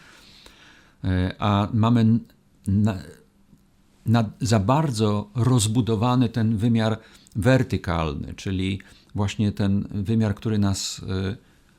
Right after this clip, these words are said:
e, u-, łączy w takiej sieci, e, informacyjno-oznaczeniowej właśnie z innymi ludźmi i światem, e, światem zewnętrznym.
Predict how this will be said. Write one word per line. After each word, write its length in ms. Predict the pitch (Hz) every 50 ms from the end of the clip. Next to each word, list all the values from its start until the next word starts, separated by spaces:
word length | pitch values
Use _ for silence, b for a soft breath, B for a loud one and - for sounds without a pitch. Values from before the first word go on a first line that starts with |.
| b b _ - - 101
e, 140 | 95 95 - - _ _ _ _ _ _ _ _ _
u-, 200 | 107 - - - _
łączy 520 | 120 113 117 127 139 147 156 143 - 127
w 60 | - -
takiej 360 | 120 110 - 120 113 107 95
sieci, 840 | - - - - - - 151 156 143 - - - 113 110 110 107 B B B B B B B B B B -
e, 340 | 101 92 90 90 90 90 92 - - - _ _ _ _ _ _ _ _ _ _ _ _ - 110
informacyjno-oznaczeniowej 1500 | 98 85 - 120 107 110 107 95 - - 127 120 120 117 104 95 95 104 101 - - 98 101 101 101 95 101 98 98 95
właśnie 340 | 87 87 82 - - 95 87
z 60 | 90
innymi 460 | 110 104 98 95 101 101 98 95 92
ludźmi 580 | 92 92 101 101 87 92 92 92 95 95 - -
i 40 | 80
światem, 680 | - - - 104 95 - - 92 92 92 90 92 - - - 82 87 90 92 - - -
e, 40 |
światem 360 | - - 110 95 - 104 98 87
zewnętrznym. 720 | 92 85 87 87 82 78 76 - - - - - -